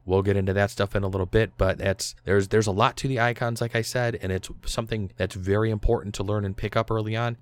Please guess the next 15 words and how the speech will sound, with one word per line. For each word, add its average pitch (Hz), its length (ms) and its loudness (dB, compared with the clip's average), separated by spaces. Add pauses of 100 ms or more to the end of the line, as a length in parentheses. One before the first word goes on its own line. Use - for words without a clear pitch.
It'll 185 180 2
be 170 80 6
a 143 80 6
little 117 160 4
confusing 110 420 -2
at 107 100 -2
first, 104 220 0
but - 100 -6
trust - 260 -2
me, 120 160 -2 (180)
after 120 300 0
a 104 80 0
game 110 240 0
or 113 60 0
two, 123 340 0